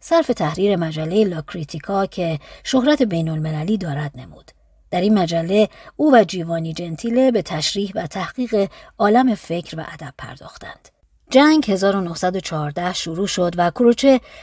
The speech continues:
از اینکه به خاطر رقابت‌های اقتصادی فکر اروپایی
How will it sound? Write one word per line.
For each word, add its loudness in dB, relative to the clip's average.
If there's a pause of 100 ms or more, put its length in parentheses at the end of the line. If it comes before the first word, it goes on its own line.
از 4
اینکه 4
به 2
خاطر -2
رقابت‌های -2
اقتصادی -4 (240)
فکر 2
اروپایی -2